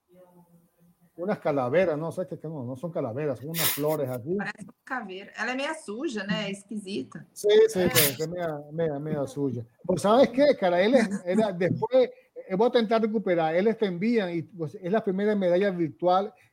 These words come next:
Speaker 1: N F T. Ellos te enviaron, te envían para tú, para tú tener a, tu prueba, tu medalla N F T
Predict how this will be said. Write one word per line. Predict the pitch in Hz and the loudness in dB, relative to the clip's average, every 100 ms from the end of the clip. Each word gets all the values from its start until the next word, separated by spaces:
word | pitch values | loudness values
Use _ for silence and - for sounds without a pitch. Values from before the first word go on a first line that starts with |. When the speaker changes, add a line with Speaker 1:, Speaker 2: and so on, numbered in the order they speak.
| _ | _
Speaker 1:
N | 190 202 208 | -4 -2 0
F | 208 202 | -2 -2
T. | 180 175 196 - _ _ _ _ _ _ _ | -2 0 0 -4 _ _ _ _ _ _ _
Ellos | 160 180 | -2 -2
te | 180 | 0
enviaron, | 175 151 165 175 175 160 147 139 - | -2 2 4 4 2 0 -4 -6 -6
te | |
envían | 147 151 175 175 | -4 -2 -2 -2
para | 156 147 135 | -2 -2 -2
tú, | 151 - - | -8 -14 -12
para | 139 | -10
tú | 147 | -6
tener | 170 170 | -4 0
a, | 170 151 131 | 0 0 -2
tu | 127 139 | -6 -12
prueba, | 117 156 156 160 | -4 0 0 0
tu | 147 | -2
medalla | 139 139 151 160 147 | -4 -2 0 0 0
N | 147 147 | -2 -4
F | - 131 | -8 -8
T | 151 170 180 | -2 -2 -2